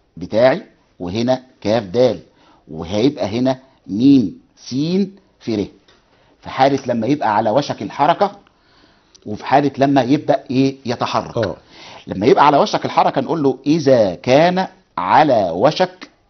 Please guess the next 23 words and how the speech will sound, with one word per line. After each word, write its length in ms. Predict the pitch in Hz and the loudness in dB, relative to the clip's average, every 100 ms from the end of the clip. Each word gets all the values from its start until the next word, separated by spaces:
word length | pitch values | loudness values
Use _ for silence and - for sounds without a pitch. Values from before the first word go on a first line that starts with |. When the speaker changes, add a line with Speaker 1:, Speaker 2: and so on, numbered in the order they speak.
| _ _ _ 127 | _ _ _ 0
Speaker 1:
الحركة، 500 | 123 135 110 - 76 _ _ _ _ _ _ _ _ - - | 0 0 -2 -4 -18 _ _ _ _ _ _ _ _ -20 -10
يبقى 300 | 113 104 107 | -6 -4 -2
نبدأ 340 | 110 127 127 110 | 0 0 0 -2
نحلل 400 | - 151 135 110 | 0 2 2 -2
القوة 340 | - 139 131 | -2 2 4
ديت، 360 | 117 143 160 - _ - | 4 4 2 -2 _ -12
فهتبقى 520 | 110 107 135 - 98 | -6 -2 0 0 -2
هنا 320 | 104 131 87 - _ _ | 2 2 0 -8 _ _
قاف 400 | 135 143 - - _ - | 4 4 4 0 _ -20
جتا 460 | 80 127 147 113 85 | -2 -2 0 -2 -2
تلاتين، 600 | 104 101 104 127 156 160 - - - | -2 -2 -2 -2 -4 -6 -12 -20 -10
وهتبقى 560 | 104 104 156 156 107 131 | -6 -4 -4 -2 0 2
هنا 140 | 135 | 2
قاف 540 | - 120 135 156 151 - _ | 0 2 6 6 4 -6 _
جا 260 | 87 104 151 | -6 2 4
تلاتين. 460 | 147 113 87 82 - _ _ _ _ _ _ _ _ _ _ _ _ _ - - - 117 | 4 -2 -4 -8 -18 _ _ _ _ _ _ _ _ _ _ _ _ _ -20 -20 -6 0
نبدأ 240 | 185 196 | 4 4
نجيب 300 | 156 180 139 | 4 0 4
له 220 | 131 123 | 4 6
ر 60 | 139 | 4
الأول، 640 | 151 120 147 170 175 269 - - | 2 2 2 2 2 0 -4 0
ر 120 | 156 - | 0 0
هتساوي 580 | 113 - 127 147 170 | -4 2 4 4 2